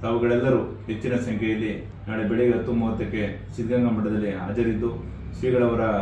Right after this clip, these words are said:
ಆಶೀರ್ವಾದವನ್ನು ಪಡೆಯಬೇಕಾಗಿ ಈ ಮೂಲಕ ಕೇಳ್ಕೊಳ್ತಾ ಇದ್ದೀವಿ.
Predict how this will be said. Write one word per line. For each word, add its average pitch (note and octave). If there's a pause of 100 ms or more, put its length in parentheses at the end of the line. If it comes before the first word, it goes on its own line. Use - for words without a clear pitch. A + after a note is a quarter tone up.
(160)
ಆಶೀರ್ವಾದವನ್ನು G#2+
ಪಡೆಯಬೇಕಾಗಿ G#2 (420)
ಈ -
ಮೂಲಕ G#2+ (180)
ಕೇಳ್ಕೊಳ್ತಾ G#2
ಇದ್ದೀವಿ. G2+